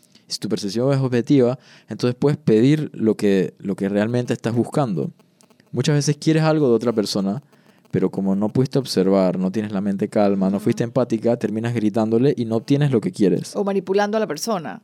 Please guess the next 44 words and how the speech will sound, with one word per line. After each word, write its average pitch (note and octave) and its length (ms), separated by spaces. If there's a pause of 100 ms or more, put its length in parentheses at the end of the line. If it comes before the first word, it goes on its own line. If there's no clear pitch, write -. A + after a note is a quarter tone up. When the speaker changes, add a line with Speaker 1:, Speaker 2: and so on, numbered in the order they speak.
(100)
Speaker 1:
O - 100
queriendo C3 320
manipular B2 300
a C3+ 40
la C3+ 40
persona, C3+ 320
pero B2+ 80
las A#2 80
personas D#3 300
no E3 100
son E3 160
estúpidas. F2 580 (260)
La G2+ 100
gente, D3 240
la D3 60
Speaker 2:
Total. A2+ 180
Speaker 1:
gente D#3 300
es E3+ 60
inteligente G#2 580
y G2 80
saben D3+ 440 (320)
cuando G2+ 260
los G2+ 100
quieres A2+ 240
manipular. F2 420 (140)
Speaker 2:
Es - 140
que C4 100
yo C4 60
creo C4 160
que B3 100
la G3 80
gente A3 220
más B3 160
se C4+ 100
da, B3 240
la A3+ 120
gente A3+ 200
se A#3+ 120
da G3+ 100
cuenta B3 320
alrededor G3 400
y G3+ 60
tú G3+ 100
crees A#3+ 280